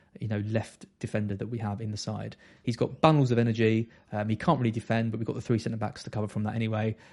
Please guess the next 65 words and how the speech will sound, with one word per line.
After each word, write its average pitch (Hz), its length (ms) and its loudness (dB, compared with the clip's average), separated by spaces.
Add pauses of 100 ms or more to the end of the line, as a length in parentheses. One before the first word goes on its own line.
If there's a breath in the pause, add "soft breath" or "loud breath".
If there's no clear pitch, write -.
(200 loud breath)
I 196 60 4
just 285 140 0
think - 120 4
he's 117 100 2
a 113 40 -4
great 123 220 4
option. 143 320 2
He's 127 140 0
really 139 180 2
fun, 139 520 -2
um, 123 280 -2
really 147 260 4
fun 131 220 0
to 127 120 -2
watch. - 280 0
If 123 80 0
you 135 120 2
watch 143 200 -2
any 123 80 0
of 113 60 0
the 117 60 0
highlights 117 380 0
of - 60 -20
that 117 140 -6
game, 113 320 -2
he, 120 220 -2
he, 117 220 -2 (180)
he 127 100 -2
just, 120 240 -4
he - 60 -8
gets - 180 -6
forward. 110 420 -2 (320 loud breath)
He 117 80 -4
takes - 380 0
on 117 120 2
players. 110 600 0
He's, 110 320 -4
he's 110 220 -4
a - 20 -4
great 110 240 -4
one 107 120 -6
to 101 120 -10
watch. 101 320 -8 (460 loud breath)
So 117 440 6
I 123 60 0
think 139 180 2
if 123 80 0
you're 131 100 6
looking 170 340 8
for 127 220 6
a 120 140 2
Brighton 123 260 2
defender 117 280 0
that 117 80 -2
isn't 110 160 -4
Sanchez, 113 560 -4 (540 loud breath)
um, 117 120 -2
he's 123 200 4
the 113 80 0
one 104 140 -2
that 104 40 -4
I'd 107 140 -4
go 117 160 4
for. 120 280 2
He's 120 360 0